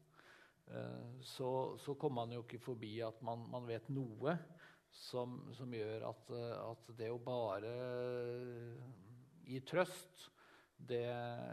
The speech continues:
kan kanskje virke <laughs> litt rart. Men, men jeg tror jeg tenker at, eh, eh, det viktigste vi skal gjøre overfor mennesker som har det vondt, det er jo å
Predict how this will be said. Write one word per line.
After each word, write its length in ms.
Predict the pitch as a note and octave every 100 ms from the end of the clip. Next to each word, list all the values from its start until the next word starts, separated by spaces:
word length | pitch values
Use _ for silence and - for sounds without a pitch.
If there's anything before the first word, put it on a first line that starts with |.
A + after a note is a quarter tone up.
| A2 A2+ A2+
kan 160 | - B2+
kanskje 320 | C3 A#2+ B2
virke 260 | A2 - A2+ - A#2+
<laughs> 300 | A2+ A#2+ A#2+
litt 180 | A#2+ A#2 C3+
rart. 320 | E3+ - - - - - - - -
Men, 240 | C3 C3+ C3
men 160 | C#3
jeg 400 | C#3 C#3 E3+ C#3 - - -
tror 220 | - C#3+ C3+
jeg 180 | C#3+ C#3+
tenker 380 | A#2+ - G#2+ A2+
at, 240 | A#2 - A#2+
eh, 460 | A#2 B2 A#2+ A#2+ - - - - B2
eh, 560 | B2 B2 B2 B2 A#2+ A#2+ A#2+ - - _ - - - _ _ _ - B2+
det 80 | C#3 D#3
viktigste 640 | G#3 - - A2+ - -
vi 100 | C#3 C#3
skal 180 | E3+
gjøre 420 | E3 D3 A#2 B2 C#3 B2+ - -
overfor 380 | C#3+ A#2+ - C#3+
mennesker 400 | C#3+ A#2 - B2
som 160 | A2+ C3
har 160 | B2 B2
det 80 | B2+
vondt, 400 | F3+ G#3 - - - - _ _ - - - _
det 200 | A2+ B2+
er 320 | B2+ A2+ A2 A2
jo 100 | C3+
å 300 | A2+ C3